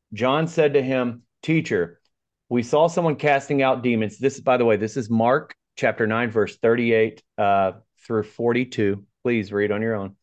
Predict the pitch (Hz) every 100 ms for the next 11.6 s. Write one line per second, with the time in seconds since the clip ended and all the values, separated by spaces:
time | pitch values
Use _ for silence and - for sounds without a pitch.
0 | _ _ _ _ 131 139 139 135 120 113
1 | 101 143 135 113 101 113 101 131 131 143
2 | 131 117 107 110 123 127 - 127 110 117
3 | 117 107 107 101 98 98 98 104 - 127
4 | 135 127 120 117 117 113 110 _ - 117
5 | 123 113 - 123 143 123 113 104 127 123
6 | 139 123 104 90 80 82 - _ _ _
7 | _ - 120 120 135 127 117 104 156 170
8 | - 110 101 90 104 123 131 _ _ -
9 | 131 120 113 107 127 175 175 135 131 120
10 | 123 110 139 127 113 127 127 120 113 104
11 | 110 147 127 95 95